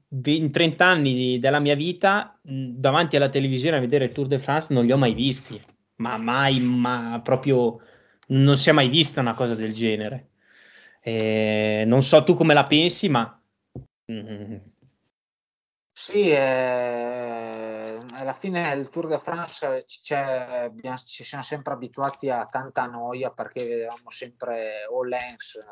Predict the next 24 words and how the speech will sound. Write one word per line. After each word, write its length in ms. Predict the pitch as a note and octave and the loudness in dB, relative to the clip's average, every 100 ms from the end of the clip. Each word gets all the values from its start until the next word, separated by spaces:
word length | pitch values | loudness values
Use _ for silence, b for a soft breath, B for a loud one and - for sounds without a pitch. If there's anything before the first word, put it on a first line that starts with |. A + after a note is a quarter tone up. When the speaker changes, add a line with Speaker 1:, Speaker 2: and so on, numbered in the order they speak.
| G2+ _ - | -20 _ -14
Speaker 2:
poi 120 | A#2+ | -10
è 20 | |
arrivato, 840 | A#2 A#2 - _ B2+ A#2+ A#2 A2+ b b b b b _ | -8 -8 -10 _ -6 -4 -4 -8 b b b b b _
è 80 | - | -6
arrivato 340 | B2+ C3 C3+ | -4 -4 -6
Froome, 520 | A2 C3+ C3+ C3+ A#2+ | -8 -6 -4 -4 -6
era 160 | A#2 A2+ | -6 -6
sempre 340 | - C3 B2 | -8 -10 -8
ogni 160 | B2+ C3 | -8 -8
anno 200 | B2+ A#2+ | -10 -10
lo 80 | A2+ | -12
stesso 400 | - B2+ - A#2+ | -10 -10 -10 -14
disco, 500 | A#2+ B2+ - - G#2+ | -16 -18 -18 -14 -14
che 760 | - A2 A2 G#2 G2+ G#2+ G#2+ G#2 | -10 -10 -8 -10 -12 -16 -20 -18
la 80 | G#2 | -16
prima 240 | - C3 A#2+ | -12 -12 -10
salita 420 | B2 C3 B2+ A2+ | -10 -12 -12 -14
della 180 | A2 G#2 | -14 -14
prima 260 | - A#2 | -18 -18
tappa 240 | - - A#2 | -18 -14 -14
di 60 | |
montagna 480 | A#2+ A2+ - A#2+ A2 | -14 -18 -16 -18 -18
metteva 320 | G#2+ _ A#2 A2+ | -20 _ -12 -12
il 260 | A2 G#2 | -14 -18